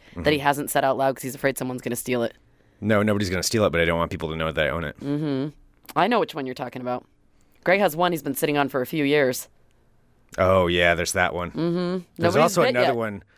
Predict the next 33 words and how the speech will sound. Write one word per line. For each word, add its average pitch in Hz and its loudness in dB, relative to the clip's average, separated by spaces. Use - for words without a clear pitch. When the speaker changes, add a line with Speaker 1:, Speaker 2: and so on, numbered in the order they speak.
Speaker 2:
There's 107 -4
also 143 2
another 107 0
one 92 0
that 87 0
actually, 92 -2
I, 107 2
I 110 4
don't 98 0
even 90 -8
wanna 85 -6
talk 90 -4
about 78 0
it. - -8
Speaker 1:
Okay. 151 -4
Speaker 2:
It's 139 0
actually 131 0
a - -10
pretty 123 -8
big 92 -6
company 87 -8
now. 85 -8
They're 87 -6
turning 98 -6
into 87 -6
a 80 -8
big 73 -8
company, 78 -6
and 76 -6
I 73 -6
own. 78 -10
Never 139 2
mind. 92 0